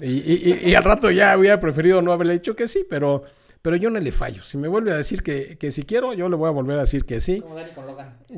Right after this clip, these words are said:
Speaker 1: Anda. <laughs> Y así, así fue el caso de... Sí, yo tenía como diecinueve años y una amiga mía de la escuela me dice, "Oye, por cierto, un primo mío anda buscando un contador para una firma francesa que se llama Givenchy en México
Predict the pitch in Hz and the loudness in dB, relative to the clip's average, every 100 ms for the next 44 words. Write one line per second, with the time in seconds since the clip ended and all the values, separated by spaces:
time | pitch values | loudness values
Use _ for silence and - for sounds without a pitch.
0 | - _ - 185 165 - - 349 - - | -20 _ 0 4 10 10 12 8 4 -4
1 | 320 247 - 156 160 - 233 226 170 - | -8 -8 -6 2 10 10 10 4 -4 2
2 | 208 233 202 185 180 180 185 151 135 135 | 4 4 2 4 2 2 0 0 0 0
3 | 135 - _ - - - 311 262 220 208 | -2 -6 _ -20 -20 -10 -4 0 2 2
4 | 208 208 170 135 131 139 156 156 147 151 | -2 -2 -2 2 2 2 -2 -2 -2 -2
5 | 160 156 123 131 143 151 139 127 131 147 | -4 -4 -4 -2 0 0 0 0 -2 -2
6 | 143 139 139 139 131 160 156 147 147 151 | 0 0 0 0 -2 0 0 2 -2 -4
7 | 175 208 208 190 160 139 196 190 190 180 | -2 0 0 -2 -4 -2 0 0 -2 -4
8 | 170 170 175 156 165 165 151 - _ _ | -2 -2 0 0 0 0 -2 -8 _ _
9 | _ 156 175 147 - 156 160 151 131 117 | _ -6 -2 -4 -4 -4 -4 -4 -6 -4
10 | 135 160 131 131 123 123 139 139 - 151 | -2 -2 -2 -4 -2 -2 -2 -2 0 0
11 | 139 127 139 143 - 185 185 185 - 131 | 0 -2 -2 2 4 4 0 -6 -8 -10
12 | 135 127 135 131 151 151 170 180 - - | -8 -8 -8 -8 -6 -4 -4 0 0 0
13 | 214 | -8